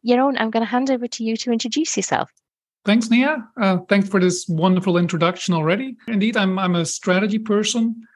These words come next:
Speaker 2: in quite a number of different roles, actually. My, my first career was in academia, so I've, I've a research and, and teaching background. And, like, thirteen, fourteen years ago, I decided to move more to practice.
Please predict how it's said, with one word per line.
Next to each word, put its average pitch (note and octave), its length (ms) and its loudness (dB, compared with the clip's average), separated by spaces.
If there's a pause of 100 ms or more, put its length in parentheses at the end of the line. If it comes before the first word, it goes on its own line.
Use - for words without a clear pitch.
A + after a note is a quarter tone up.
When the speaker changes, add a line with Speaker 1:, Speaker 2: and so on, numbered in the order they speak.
(460)
Speaker 2:
in F#3+ 580 4 (140)
quite G#3+ 400 0
a B3 80 2
number G#3 340 4
of E3 120 2
different F3 320 0
roles, D#3 360 2
actually. D3 640 -2 (640)
My, E3 420 2
my D#3+ 240 2
first G3+ 380 0
career G3+ 320 4
was F#3+ 180 2
in F3+ 100 2
academia, G3+ 640 0
so E3+ 260 2
I've, D#3 380 0
I've F3 160 -2
a D3+ 180 0
research E3 600 0
and, D#3+ 180 0
and D3 100 -4
teaching G#3+ 300 2
background. E3 640 2 (840)
And, D#3 500 0 (180)
like, D#3 200 -4
thirteen, D#3+ 300 2
fourteen D#3 320 2
years F3 220 4
ago, D#3 540 4
I D3+ 340 0 (200)
decided D#3 640 2
to E3 100 2
move D#3+ 300 2
more D#3 160 4
to D#3+ 120 -2
practice. F3+ 800 0